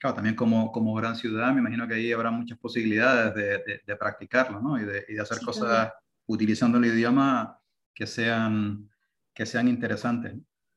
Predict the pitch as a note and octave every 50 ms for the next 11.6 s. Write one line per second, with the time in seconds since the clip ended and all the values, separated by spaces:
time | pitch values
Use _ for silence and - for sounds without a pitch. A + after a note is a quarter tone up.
0 | _ _ _ - A2 B2 C3 - - - - B2 A2+ A#2 A#2+ A#2+ A2+ A#2+ A#2+ A#2+
1 | A#2+ A#2+ A#2+ A#2+ B2+ B2+ B2+ B2+ B2 A#2+ A2+ A2+ G#2+ G#2+ A2 G#2+ G2+ G2 G2 G2
2 | F#2+ F#2+ F#2 F#2 G2+ G2+ - - - - - B2 A2+ A2 A2 - A#2+ A#2 A#2+ A#2
3 | B2 B2 C3 C3 C3 B2 A#2+ - C3 A#2+ A#2 C3 C3 B2 B2 A2 - B2 - -
4 | B2 C3 B2 - B2 A#2 A2+ A2 G#2+ G#2 G#2 G#2 G#2 - - G#2+ G2+ G#2 G#2 -
5 | A2+ A#2 A#2 A#2+ A#2 A#2 A#2 A#2 A#2+ A#2 A#2 A#2 A#2+ A#2+ A#2+ A#2+ A#2 A#2 A#2+ A2+
6 | A#2 B2 C3+ C3 - G#2+ - - F#2 - _ _ _ _ _ _ _ _ _ _
7 | _ _ _ _ _ - - - B2 B2+ A#2 A2+ - - - B2+ B2 C3+ C#3+ C#3+
8 | - - C#3 C3+ D#3 D#3+ - - F#3+ G3 - - B2+ A2+ - C3+ C3 - C#3 C3+
9 | C3+ C#3 C#3 C3+ C3 C3 B2 A2 B2+ B2 B2 C3 C3+ C3+ C3+ B2+ B2 A#2+ A#2 A#2
10 | A2+ G#2+ G#2+ - A2+ - - G#2+ - A#2 A2+ - - C3+ C#3+ C3 A#2 - A2+ A#2
11 | A#2 - C3 B2 - A#2+ A#2 C#3 D#3+ D#3 -